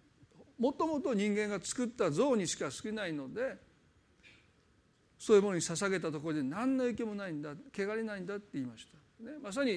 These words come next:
一神教っていうのは、もう唯一まことの神と神に反逆した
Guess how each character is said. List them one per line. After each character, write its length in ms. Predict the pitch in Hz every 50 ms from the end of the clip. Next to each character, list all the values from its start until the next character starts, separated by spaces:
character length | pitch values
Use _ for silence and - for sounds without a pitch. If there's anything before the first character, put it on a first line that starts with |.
| - 262 226
一 200 | - - - 254
神 100 | 240 208
教 120 | 262 269
っ 20 |
て 100 | 226 233
い 40 | -
う 20 | 165
の 100 | 165 160
は、 140 | 160 143 - - - - -
も 320 | 208 202 196 185 180 165 147
う 80 | 165
唯 200 | 185 208 220 220
一 160 | 208 - 214
ま 140 | 190 180 175
こ 100 | 151 170
と 140 | 170 180 170
の 140 | 165 151 139
神 280 | 165 196 190 160 143
と 380 | 139 - 240 269 254 220 - - - - - - - _ _ _ _ _ _ - _ _ _ _ _ _ _
神 240 | - 208 202 185 175
に 60 | 156
反 200 | 139 160 165 170
逆 240 | 165 165 156 139 135
し 140 | - - -
た 320 | 254 269 240 175 135 -